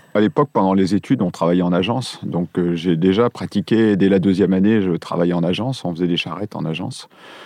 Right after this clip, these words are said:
Et quand j'ai eu mon diplôme, j'ai commencé à bosser dans une agence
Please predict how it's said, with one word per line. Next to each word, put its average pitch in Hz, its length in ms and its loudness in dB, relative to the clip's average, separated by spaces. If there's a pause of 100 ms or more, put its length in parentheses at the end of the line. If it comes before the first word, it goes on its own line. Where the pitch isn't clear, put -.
(320)
Et 85 1040 0 (380)
quand 101 120 -4
j'ai 104 180 -2
eu 107 100 2
mon 101 280 2
diplôme, 101 640 0
j'ai 90 340 -2
commencé 101 580 0
à 92 80 2
bosser 92 380 -2
dans 92 180 -2
une 90 160 -4
agence 98 400 -4